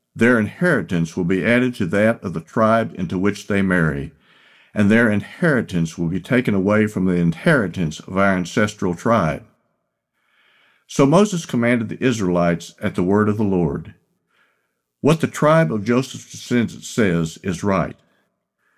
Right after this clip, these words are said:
This is what the Lord has commanded concerning Zelophehad's daughters. They may marry anyone they like, provided they marry within a clan of their ancestral tribe.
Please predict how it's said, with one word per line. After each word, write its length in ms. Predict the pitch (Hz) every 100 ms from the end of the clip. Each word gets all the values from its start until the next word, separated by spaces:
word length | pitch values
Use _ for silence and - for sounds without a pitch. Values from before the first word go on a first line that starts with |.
| _ _ -
This 180 | 170 202
is 140 | 139
what 180 | 135 135
the 80 | 110
Lord 400 | 107 117 120 123
has 200 | 113 107
commanded 540 | - 104 104 90 87 85
concerning 600 | 85 - 107 101 92 - _ _ _ -
Zelophehad's 840 | 113 143 123 104 92 92 85 92
daughters. 600 | 104 104 95 67 76 - - _ _ _ _ _ _ _ -
They 160 | 127
may 140 | 165 147
marry 400 | 143 143 135 -
anyone 480 | 170 156 139 139 127
they 140 | 127
like, 440 | 123 123 85 -
provided 520 | - 92 98 110 113 -
they 140 | 101
marry 440 | 101 117 98 87
within 340 | 85 98 110 104
a 80 | 95
clan 520 | - 110 107 104 107
of 120 | 101
their 180 | 101 98
ancestral 580 | 98 101 101 101 101 92
tribe. 600 | - 104 90 78 71